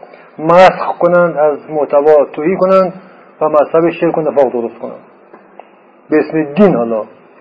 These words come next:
با خدا بجنگن. شکست پس عاقبت قطعی انسان در دنیاست. انسان به میزانی که این حقیقت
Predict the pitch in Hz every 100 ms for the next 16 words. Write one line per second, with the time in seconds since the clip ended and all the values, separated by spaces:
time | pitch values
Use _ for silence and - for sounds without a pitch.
0 | _ - - 127 131 120 110 110 110 101
1 | 104 90 _ _ _ _ _ _ _ _
2 | _ _ - - 175 202 233 - - 196
3 | 175 170 180 196 196 175 - 208 185 -
4 | 170 151 131 120 113 - - - _ _
5 | _ _ - _ _ _ _ _ _ _
6 | _ - 170 165 202 190 202 196 226 233
7 | 175 175 196 220 190 185 165